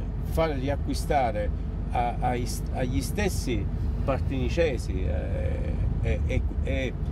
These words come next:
quando parlo di, di partinicesi parlo anche dei paesi vicini, fare riacquistare quella fiducia e soprattutto, eh, guadagnare di nuovo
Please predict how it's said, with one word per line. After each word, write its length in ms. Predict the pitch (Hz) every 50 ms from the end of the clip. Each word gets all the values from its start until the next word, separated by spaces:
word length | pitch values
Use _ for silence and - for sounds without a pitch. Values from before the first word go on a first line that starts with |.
| - - - - - - - - - - - - - - - - -
quando 200 | - 107 110 117
parlo 260 | 123 131 135 131 123
di, 160 | 117 117 113 - - - -
di 100 | - 110
partinicesi 680 | - - - - - 135 135 - - - 127 - - -
parlo 260 | - 117 117 117 117
anche 220 | 123 127 - 123
dei 240 | 113 113 107 113 113 -
paesi 400 | - 113 113 120 123 117 - -
vicini, 500 | - - - - - - - - - - - - - - - - - - - -
fare 200 | - - 170 160
riacquistare 600 | 147 139 143 139 - - 147 - - 156 135 120 113
quella 240 | - 131 127 127 123
fiducia 580 | - 131 131 143 156 160 170 175 175 175 165 - - - - - -
e 220 | - 151 165 151
soprattutto, 680 | - - - 123 113 107 - 160 160 - 180 170 165 151 - - - - - - -
eh, 180 | - 127 127
guadagnare 880 | - - 147 147 147 147 147 147 147 147 160 170 165 147 135 117 110 107
di 140 | - 113 117
nuovo 600 | 120 123 131 143 151 156 165 165 - - -